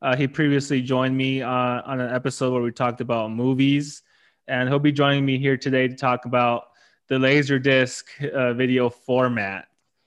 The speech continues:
So for those of you that may not know about the Laserdisc, get ready for, uh, a great episode here. Uh, this is definitely my favorite home media.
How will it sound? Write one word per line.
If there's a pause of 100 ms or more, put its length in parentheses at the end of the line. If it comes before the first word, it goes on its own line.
(280)
So
for
those
of
you
that
may
not
know
about
the
Laserdisc,
get
ready
for, (460)
uh,
a
great
episode
here.
Uh,
this
is
definitely
my
favorite
home
media.